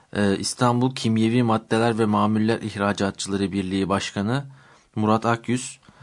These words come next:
küresel piyasada ayak basılmayan yer bırakmadıklarını anlatmış ve Türkiye'nin Afrika açılımının cesaretlendirici olduğunu söylemiş.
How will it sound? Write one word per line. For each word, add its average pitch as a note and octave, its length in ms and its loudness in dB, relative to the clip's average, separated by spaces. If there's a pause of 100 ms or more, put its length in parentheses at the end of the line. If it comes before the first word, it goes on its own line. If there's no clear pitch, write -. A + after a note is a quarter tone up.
(460)
küresel A#2+ 440 2
piyasada B2 320 2
ayak A#2+ 260 2
basılmayan B2+ 400 6
yer A#2 280 4
bırakmadıklarını G2+ 680 2
anlatmış D#2 580 -6
ve F#2+ 80 -2
Türkiye'nin G#2 480 0
Afrika G#2 380 -2
açılımının G2+ 460 0
cesaretlendirici F#2 960 -2
olduğunu E2+ 300 -2
söylemiş. D#2 560 -10